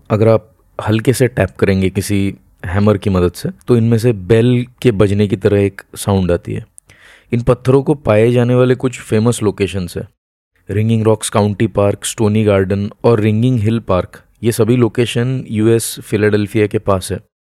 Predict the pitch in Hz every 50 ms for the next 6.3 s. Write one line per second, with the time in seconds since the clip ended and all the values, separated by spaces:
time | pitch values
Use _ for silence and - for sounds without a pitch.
0 | _ _ - 107 110 95 135 120 113 117 123 143 151 160 165 156 156 - - 143
1 | - - 143 113 110 - - - 117 131 131 117 123 127 120 117 110 107 107 107
2 | 120 117 113 113 - - - - - - _ _ - 101 107 113 113 113 110 113
3 | 104 107 107 110 113 113 110 107 107 104 101 - - - 107 - - 110 107 107
4 | 110 104 101 101 104 104 104 104 104 - - - - 95 92 92 92 87 - -
5 | 90 92 101 98 - _ _ _ _ _ - 101 104 107 110 101 - - - 117
6 | 107 - 123 117 120 127